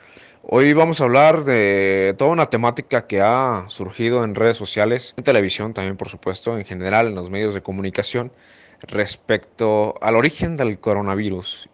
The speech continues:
Sobre todo nos enfocaremos en estas teorías de la conspiración, en donde se sugiere que esto ha sido orquestado, organizado con fines públicos, políticos,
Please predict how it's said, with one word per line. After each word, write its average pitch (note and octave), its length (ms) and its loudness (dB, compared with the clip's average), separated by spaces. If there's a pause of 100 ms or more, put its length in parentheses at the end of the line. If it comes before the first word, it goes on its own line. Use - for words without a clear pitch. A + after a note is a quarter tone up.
(140)
Sobre G2+ 320 -2
todo C3 640 2 (320)
nos - 140 -6
enfocaremos G#2+ 720 0
en F2 400 -8
estas G2+ 580 -4
teorías - 1120 0
de G2+ 140 -2
la G#2 100 4
conspiración, B2 800 0 (480)
en B2 160 -6
donde A#2 380 2
se - 180 -4
sugiere A#2 480 2
que F2+ 540 -4
esto G#2+ 180 -6
ha - 20 0
sido A2+ 200 -2
orquestado, G#2 560 2
organizado G#2 640 -2 (500)
con G2+ 180 -6
fines - 1200 -4
públicos, C3+ 720 2 (180)
políticos, A#2+ 760 -4